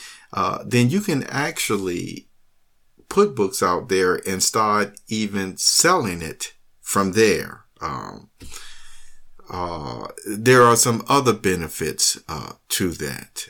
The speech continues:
Uh, so I wanted to make you aware of that. Now, of course, as you know, um,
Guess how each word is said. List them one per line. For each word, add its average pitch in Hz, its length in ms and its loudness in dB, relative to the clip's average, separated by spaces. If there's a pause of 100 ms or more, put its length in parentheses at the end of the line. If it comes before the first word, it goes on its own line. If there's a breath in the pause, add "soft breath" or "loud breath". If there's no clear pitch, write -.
Uh, 76 260 -12 (240)
so 98 440 2
I 98 80 -4
wanted 107 260 0
to 95 60 0
make 95 280 -4
you 92 320 -4
aware 87 520 -4
of 85 280 -10
that. 87 440 -4 (540 loud breath)
Now, 98 540 -2
of 98 160 -4
course, 101 640 2 (120)
as 95 380 2
you 131 140 4
know, 82 540 -4
um, - 420 -14